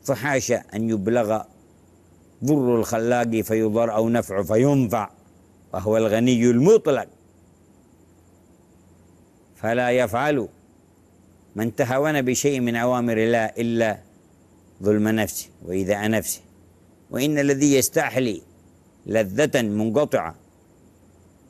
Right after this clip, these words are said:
فيكتسب بها عذابا مؤلما شديدا أو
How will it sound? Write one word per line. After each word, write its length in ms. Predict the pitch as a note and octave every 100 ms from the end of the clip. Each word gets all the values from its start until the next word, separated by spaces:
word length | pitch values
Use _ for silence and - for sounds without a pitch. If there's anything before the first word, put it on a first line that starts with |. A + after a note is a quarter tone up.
| _ -
فيكتسب 1400 | - - B2+ A#2+ - _ _ - A2 - C#3+ C3+ E3+
بها 580 | D#3 C#3 C3+ A#2+ A2 F2 _ _ _ _ _ _ _ -
عذابا 640 | E2 A#2 B2+ C3+ A#2+ A2+ A2
مؤلما 760 | A2 A#2 A#2+ A2 G#2+ G#2 G2+
شديدا 600 | - G2 A2 A2+ F2 D2 - _ _ _ _ _ - -
أو 200 | B2+ A2